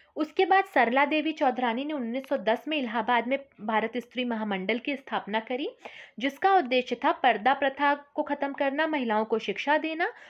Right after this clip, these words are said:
और उनकी सामाजिक आर्थिक स्थिति में सुधार लाना। तो, अ, one of the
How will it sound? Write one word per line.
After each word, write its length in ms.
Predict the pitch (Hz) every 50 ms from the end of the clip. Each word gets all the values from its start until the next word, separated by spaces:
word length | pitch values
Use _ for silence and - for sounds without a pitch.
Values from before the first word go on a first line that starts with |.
| - - -
और 100 | 240 262
उनकी 240 | 269 269 262 - 480
सामाजिक 580 | 466 - 320 254 233 220 220 - 330 330 -
आर्थिक 340 | 254 208 - - - 262 -
स्थिति 340 | 240 - - 196 - 202 196
में 140 | 214 311 554 640 - - - -
सुधार 380 | 269 247 233 214 - - 208
लाना। 360 | 190 170 156 156 160 165 175 - - - - - -
तो, 180 | - 320 320 - _ _ _ -
अ, 220 | 214 233 240 247
one 240 | 226 220 277 285 302
of 100 | 320 311
the 260 | 269 285 339 339 311